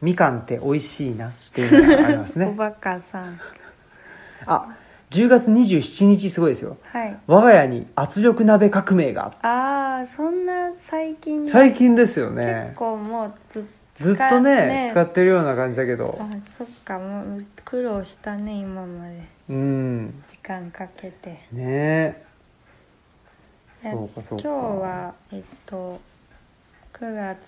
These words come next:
Speaker 2: 十三日ですけど、
Speaker 1: はい。
Speaker 2: 九月十三日何して？
Speaker 1: あ、去年のね。
Speaker 2: はい。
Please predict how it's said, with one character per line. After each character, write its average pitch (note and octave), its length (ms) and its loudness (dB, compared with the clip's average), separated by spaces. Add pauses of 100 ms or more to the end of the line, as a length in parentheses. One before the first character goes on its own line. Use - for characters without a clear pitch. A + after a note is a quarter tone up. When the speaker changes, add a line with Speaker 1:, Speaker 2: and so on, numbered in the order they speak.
(220)
Speaker 2:
十 G3+ 240 -10
三 G3 480 -12
日 E3+ 300 -18
で F3+ 180 -20
す - 220 -20
け F3 160 -16
ど、 F#3 240 -18
Speaker 1:
は D#3 160 -2
い。 A2+ 60 -2 (240)
Speaker 2:
九 C4+ 60 -12
月 G#3 420 -12
十 F#3+ 300 -12
三 G#3+ 240 -12
日 F#3 380 -18
何 F#3 400 -14
し - 60 -20 (160)
て？ - 200 -20 (220)
Speaker 1:
あ、 B2+ 180 -4 (600)
去 F#3 140 2
年 C#3+ 200 2
の A2+ 100 -8
ね。 A#3+ 240 -2
Speaker 2:
は A3 180 -8
い。 G3 120 -12